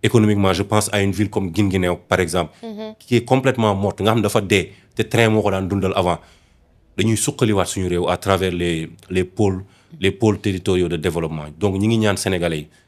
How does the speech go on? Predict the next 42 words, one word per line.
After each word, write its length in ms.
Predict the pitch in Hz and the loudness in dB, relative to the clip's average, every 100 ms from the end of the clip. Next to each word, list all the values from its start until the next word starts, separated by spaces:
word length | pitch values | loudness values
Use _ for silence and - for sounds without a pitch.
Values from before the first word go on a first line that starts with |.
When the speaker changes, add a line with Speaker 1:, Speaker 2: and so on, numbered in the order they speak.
| _ | _
Speaker 1:
qu'ils 120 | - | -8
soient 220 | - 98 82 | -2 0 0
logiques 380 | 82 107 110 - | 0 0 -2 -4
avec 260 | 92 82 - | -6 -4 -4
eux-mêmes. 260 | 82 76 - _ _ _ - | -4 -6 -12 _ _ _ -4
Dix-sept 260 | - 123 107 | 0 0 0
novembre, 340 | 101 87 80 | 0 0 -2
ñu 80 | 95 92 | -4 -2
génn 260 | 104 92 - | -2 -2 -4
en 160 | 82 | -6
masse, 800 | 78 78 76 78 82 101 - - - _ _ - | -6 -10 -16 -6 0 2 0 -4 -10 _ _ -20
dóoraat 520 | 92 117 120 113 110 | 0 6 8 8 4
gars 200 | 101 101 | 2 2
yi 140 | 92 87 | 0 -6
dóor 380 | 90 117 113 | 0 2 4
yu 120 | 104 101 | 0 -4
métti, 380 | 90 110 - | -2 -4 -2
métti, 320 | 95 92 - 82 | -4 -4 -6 -6
métti, 300 | 82 - 78 | -6 -6 -8
métti. 280 | 76 - _ _ _ | -8 -12 _ _ _
Te 80 | 95 | -2
suñ 160 | 139 | 0
ko 80 | 135 | 2
defee, 280 | 117 107 85 - _ _ _ _ _ _ _ | 2 2 -2 -6 _ _ _ _ _ _ _
euh, 140 | 95 90 | -4 2
double 260 | 104 131 120 | 4 6 4
résultat 400 | 104 98 90 85 | 4 0 0 0
mooy 180 | 82 | -2
am. 120 | 78 - _ _ | -6 -10 _ _
Benn, 320 | 87 107 90 - _ _ _ | 2 4 2 -8 _ _ _
président 260 | 104 101 95 | 0 2 2
Bassirou 240 | 95 95 | 0 -2
Diomaye 300 | 82 85 80 | -2 -2 -2
dina 220 | 82 80 | -2 -2
am 180 | 85 85 - _ | -4 -6 -12 _
majorité 380 | 92 87 87 85 | -4 0 0 -2
am 100 | 78 | -6
pour 120 | 85 | -6
def 200 | 85 87 | -4 -4
li 80 | 90 | -2
ma 80 | 85 | -2
wax. 220 | 90 - | -2 -4